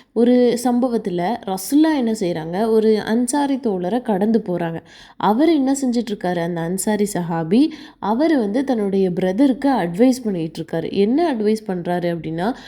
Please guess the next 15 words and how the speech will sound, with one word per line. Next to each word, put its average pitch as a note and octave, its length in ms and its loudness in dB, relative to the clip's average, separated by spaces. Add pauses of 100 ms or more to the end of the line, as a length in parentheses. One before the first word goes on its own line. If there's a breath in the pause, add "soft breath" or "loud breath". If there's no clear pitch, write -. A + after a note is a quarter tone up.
(140 loud breath)
"நீ C4+ 140 4
ரொம்ப D4 480 4
ஏன் C#4 340 2
வெட்கப்படுற? F#3+ 840 -2
அதிகமா E4 640 4
வெட்கப்படாத. E3+ 800 -2 (240 loud breath)
இந்த A#3+ 220 6
இவ்ளோ C#4 340 4 (120)
வெட்கம் E4 380 -2
படுறதுனால A#3 880 -2 (280 loud breath)
உனக்கு C4+ 380 2
உன்னுடைய B3+ 400 4
நன்மையெல்லாம் D4 640 0
கிடைக்காம B3 600 2
போயிடுது, F3 480 0